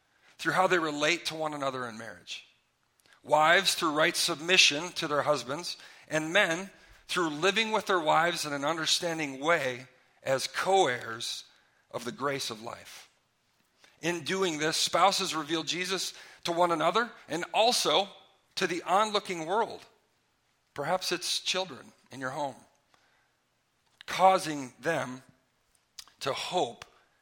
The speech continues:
in Jesus. This is Peter's primary concern. Verse six of chapter one continues, "In this you rejoice, though now for a little while,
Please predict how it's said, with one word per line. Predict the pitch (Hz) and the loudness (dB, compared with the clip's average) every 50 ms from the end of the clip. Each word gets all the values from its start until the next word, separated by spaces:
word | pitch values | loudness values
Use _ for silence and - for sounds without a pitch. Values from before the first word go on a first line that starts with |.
| _ _ _ - | _ _ _ -18
in | 113 120 | -14 -12
Jesus. | 107 123 120 107 98 - 80 - - - - - - - - - _ - _ _ _ _ _ _ _ _ _ _ _ - | -10 -10 -10 -10 -12 -14 -14 -14 -12 -12 -12 -12 -14 -18 -20 -20 _ -20 _ _ _ _ _ _ _ _ _ _ _ -10
This | - 156 165 - - | -6 -4 -4 -4 -4
is | 139 117 - - - - - | -6 -6 -6 -8 -10 -10 -12
Peter's | - 165 143 135 120 - | -12 -10 -8 -8 -10 -10
primary | - - - 147 151 147 143 135 127 120 117 110 104 104 - _ _ _ _ _ _ | -10 -6 -4 -2 -2 -2 -2 -2 -4 -4 -6 -6 -10 -14 -20 _ _ _ _ _ _
concern. | - 98 - - - 101 90 87 - _ _ _ _ _ _ _ _ _ _ _ - - _ _ _ _ _ _ _ _ _ _ _ _ _ _ _ _ _ _ _ | -18 -12 -10 -8 -8 -10 -10 -16 -20 _ _ _ _ _ _ _ _ _ _ _ -20 -20 _ _ _ _ _ _ _ _ _ _ _ _ _ _ _ _ _ _ _
Verse | - 139 151 143 - - | -2 0 0 2 0 0
six | - - - 180 165 147 139 - - - - - | -2 0 2 2 2 2 0 -2 -6 -6 -8 -10
of | - 151 - | -10 -8 -6
chapter | - - 143 139 - - 127 | -2 -2 -2 -2 -2 -6 -6
one | 127 139 147 135 131 127 123 | -4 -4 -4 -4 -4 -8 -12
continues, | - - 113 101 - 147 156 147 123 120 113 - - - - - - | -14 -14 -14 -12 -10 -8 -8 -8 -8 -8 -8 -10 -12 -16 -20 -18 -10
"In | - 160 180 196 190 | -4 -4 -2 -2 2
this | 165 185 175 - - | 2 4 4 4 2
you | 180 180 | 0 0
rejoice, | 160 156 143 - 151 143 143 143 - - | 0 -2 -2 0 2 2 2 2 2 -2
though | 135 123 - 185 202 | -2 4 4 4 4
now | 214 208 202 202 208 | 4 2 2 2 2
for | 196 - - 180 | 2 2 0 0
a | 165 156 | 0 2
little | 165 185 165 131 | 0 0 -2 -2
while, | 117 120 113 113 117 117 113 - - _ | -4 -4 -4 -4 -4 -6 -6 -10 -16 _